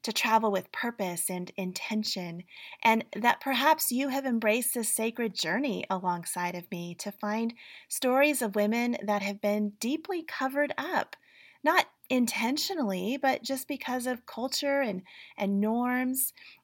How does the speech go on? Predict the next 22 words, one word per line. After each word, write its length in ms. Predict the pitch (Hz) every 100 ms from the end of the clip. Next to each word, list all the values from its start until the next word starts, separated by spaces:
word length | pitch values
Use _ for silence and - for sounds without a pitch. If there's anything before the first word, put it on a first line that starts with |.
| -
And 260 | 247 233 - _ -
you 100 | 233
have 80 | 202
had 320 | - 185 185 202
eyes 560 | 190 202 220 240 - -
to 120 | -
see, 480 | 196 - 180 170 165
and 160 | - 185
I 260 | 185 180 -
really 540 | 226 247 311 330 208 170
love 320 | 165 139 139 - -
that 240 | 185 180
you 140 | 175
have 100 | 170
been 140 | 175 170
sharing 400 | - 170 160 165
it 100 | -
with 120 | 170 -
me. 200 | - 202
So 260 | 190 247 226 226
thank 320 | 208 208 -
you. 300 | - -